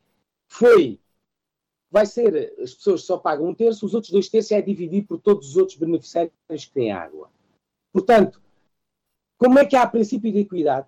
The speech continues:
Porque os outros beneficiários têm água, uns têm mais noventa, outros têm menos, mais trinta, outros, nem sequer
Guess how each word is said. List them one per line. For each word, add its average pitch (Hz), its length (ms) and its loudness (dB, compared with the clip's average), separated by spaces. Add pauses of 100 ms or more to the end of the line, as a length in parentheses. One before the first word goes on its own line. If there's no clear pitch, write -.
Porque 208 260 -4 (360)
os 214 160 -4
outros 262 220 2
beneficiários 208 540 -2
têm 185 120 0
água, 175 300 0
uns 254 180 -2
têm 208 320 4
mais 208 280 0
noventa, 196 420 2
outros 208 160 -4
têm 233 140 2
menos, 226 340 0
mais 208 360 0
trinta, 220 360 2
outros, 208 240 -4
nem 262 240 2
sequer 247 280 -2